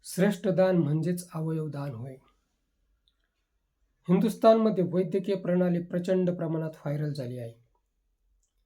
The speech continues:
आता अमेरिका, ब्रिटन, फ्रान्स, रशियाला जाणाऱ्यांची संख्या कमी होऊ लागली आहे. पूर्वी मोठ्या शस्त्रक्रिया करण्यासाठी थेट अमेरिका किंवा ब्रिटनला जावे लागत. तेथेही ठाम उपायांचा अभावच असायचा.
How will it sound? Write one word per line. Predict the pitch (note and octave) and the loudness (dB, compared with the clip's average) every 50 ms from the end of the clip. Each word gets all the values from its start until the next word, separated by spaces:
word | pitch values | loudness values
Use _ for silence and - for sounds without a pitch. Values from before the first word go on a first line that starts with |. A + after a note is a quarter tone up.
| _ _ _ _ - | _ _ _ _ -4
आता | F3 F3+ F3+ F#3+ E3+ | -2 0 0 2 2
अमेरिका, | F#3+ G#3 G#3+ A3 G#3+ A3+ G#3 | 4 4 2 2 4 2 2
ब्रिटन, | F3 D#3 F3+ F3+ F3+ G3 F#3+ F#3+ | 2 2 0 0 0 0 0 0
फ्रान्स, | F3+ - - F3 F3+ F3 F3 | -2 -2 -2 0 0 0 0
रशियाला | E3+ E3+ E3+ F3 - F3 E3+ E3+ E3 | -2 -6 -6 -4 -4 -4 -4 -4 -4
जाणाऱ्यांची | D#3 D#3+ D#3+ D#3+ E3 D#3+ E3 E3 D#3+ E3 E3 | -6 -6 -6 -6 -6 -4 -4 -6 -6 -6 -8
संख्या | D3+ - - D#3 D#3 D3+ - E3 D3 - - - _ _ _ _ _ _ _ _ _ _ _ _ _ _ _ _ _ _ | -10 -8 -8 -8 -8 -6 -8 -8 -8 -8 -10 -16 _ _ _ _ _ _ _ _ _ _ _ _ _ _ _ _ _ _
कमी | - F3+ F3 F3+ | 0 4 4 4
होऊ | F#3 - D#3 D#3 D#3 D#3 D3+ | 4 4 2 -2 -2 -4 -6
लागली | D3 D3 C#3+ C#3 C#3 C#3 | -6 -8 -8 -8 -10 -12
आहे. | B2 B2 - _ _ _ _ _ _ _ _ _ _ _ - | -14 -14 -18 _ _ _ _ _ _ _ _ _ _ _ 0
पूर्वी | G#3+ G#3 G#3 A3+ | 0 2 2 2
मोठ्या | A3 G#3 G3 G3 F#3+ A3 G#3 - | 2 2 0 0 2 2 0 2
शस्त्रक्रिया | - G#3 F#3 F3+ G3 F#3 F3+ - F3+ F3+ F3+ | 0 -2 -2 0 0 -2 0 0 2 2 2
करण्यासाठी | F3 F#3 E3+ F3 F3+ F3 - E3+ - F3 - - | 0 0 0 0 0 0 -2 -4 -6 -8 -6 -2
थेट | - F3+ F3+ - - - | -2 -2 -2 -2 -4 -4
अमेरिका | E3+ F3 F3 F3 F3 F3 - F3 E3+ | 0 2 2 2 2 0 -2 -4 -6
किंवा | E3+ - F3 E3 D#3+ D#3 | -4 -4 -6 -4 -4 -4
ब्रिटनला | C#3 D3+ D#3 D3+ E3+ E3 E3 D#3+ | -6 -8 -6 -4 -4 -4 -4 -4
जावे | D3+ C#3+ D3+ C#3 C#3 D3 C#3 | -4 -6 -6 -6 -6 -6 -8
लागत. | C3 B2+ B2 B2+ A#2+ _ _ _ _ _ _ _ _ _ _ _ _ _ _ _ _ _ _ _ _ _ _ _ _ - | -8 -10 -14 -14 -16 _ _ _ _ _ _ _ _ _ _ _ _ _ _ _ _ _ _ _ _ _ _ _ _ -4
तेथेही | G3+ G3+ G3+ G#3 G#3 G#3 G3+ | -2 -2 2 2 2 2 2
ठाम | F#3 - - - - G3 G3 | 0 -4 -6 -4 0 0 0
उपायांचा | F#3+ F#3 F3 F3 F3 F#3 F3 F3 F3 E3+ E3+ E3+ E3+ | 2 0 0 -2 0 0 0 0 0 0 -2 -2 -4
अभावच | E3 D#3+ D#3+ D#3 D#3 D#3+ D#3+ E3 E3 E3+ | -4 -4 -4 -4 -4 -2 -4 -4 -4 -6
असायचा. | D3+ C#3+ - - C3+ B2+ A#2+ - B2+ A#2+ | -8 -8 -6 -6 -8 -8 -8 -12 -14 -16